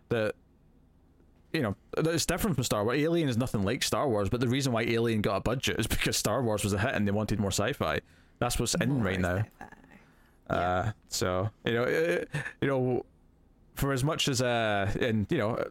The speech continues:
Speaker 1: this ep-, episode will go out after the first, so I can say out loud that Star Wars just won the vote, so we'll be starting
Speaker 2: Oh.
Speaker 1: the Star Wars movies.
Speaker 2: <laughs>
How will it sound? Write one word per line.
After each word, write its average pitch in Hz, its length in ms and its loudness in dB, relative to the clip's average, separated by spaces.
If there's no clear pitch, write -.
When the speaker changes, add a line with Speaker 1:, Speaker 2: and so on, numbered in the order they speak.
Speaker 1:
this 135 240 0
ep-, 123 300 0
episode 120 320 0
will 110 80 0
go 104 180 0
out - 60 0
after 110 220 -2
the 104 60 0
first, - 540 -2
so 101 280 0
I 92 80 0
can 104 260 -2
say 107 380 0
out 104 120 0
loud 98 280 0
that - 160 0
Star 104 240 0
Wars 107 240 0
just - 200 -2
won 104 160 0
the 120 60 0
vote, 110 380 -2
so - 160 -2
we'll 104 100 0
be 107 80 0
starting 110 260 0
Speaker 2:
Oh. - 20 0
Speaker 1:
the 123 60 0
Star 104 220 0
Wars 107 200 0
movies. - 440 0
Speaker 2:
<laughs> - 40 -6